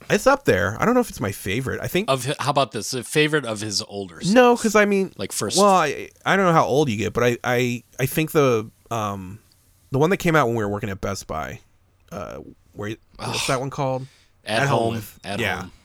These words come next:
Speaker 1: That, I think that maybe is my favorite of his. Uh, the second album's probably third favorite, and I think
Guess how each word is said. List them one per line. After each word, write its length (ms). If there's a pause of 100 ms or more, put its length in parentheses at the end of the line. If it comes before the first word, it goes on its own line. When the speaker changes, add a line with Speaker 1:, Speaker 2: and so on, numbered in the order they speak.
(120)
Speaker 1:
That, 200
I 80
think 260
that 220
maybe 300
is 140
my 140
favorite 420 (460)
of 120
his. 400 (840)
Uh, 320
the 80
second 260
album's 300
probably 880 (880)
third 380
favorite, 500
and 140
I 80
think 260